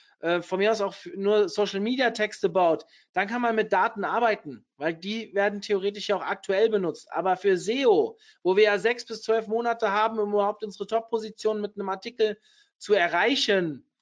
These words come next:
hört auf, Daten zu nutzen. Lasst die vom Programmierer rausnehmen. Das ist ein typisches WordPress-Problem.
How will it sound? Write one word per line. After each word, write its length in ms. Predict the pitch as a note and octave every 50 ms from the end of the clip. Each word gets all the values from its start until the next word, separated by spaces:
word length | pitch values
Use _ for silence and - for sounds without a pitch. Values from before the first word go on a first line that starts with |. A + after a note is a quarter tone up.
| _ _ _
hört 420 | - E3 F#3 G#3 G#3+ A3 G#3+ - -
auf, 500 | D#3+ F#3+ G#3 G#3+ A3 A3 - - - - _ _ _ _ _ _ _ _ _ _ _ _
Daten 400 | - D#3+ D#3+ F3+ G#3+ G#3+ A#3 A3+
zu 180 | G#3 - - G#3
nutzen. 540 | F#3+ F3+ E3+ D#3+ - - C3+ B2+ A#2 A#2 - -
Lasst 340 | C3 D3 F3 G3+ G3+ - -
die 80 | A#3
vom 200 | G#3 - A3 G#3
Programmierer 500 | F3 F#3+ G3+ G3+ G3 G3 G3 G3 F#3 F#3+
rausnehmen. 600 | F#3 E3+ F#3+ A3+ B3+ B3+ B3+ A#3 A3 G#3+ G#3+ G#3+ G#3
Das 260 | - - _ _ -
ist 40 | -
ein 80 | F3 E3+
typisches 440 | - A#3 - A3 G3 G3+ F#3+ D#3+ E3
WordPress-Problem. 1160 | E3+ F#3 G#3 A#3 A#3 - - A3 A3 G#3+ G#3+ - - G3 G3 F#3 G3 G3 G3+ G#3 G#3 G#3 G3+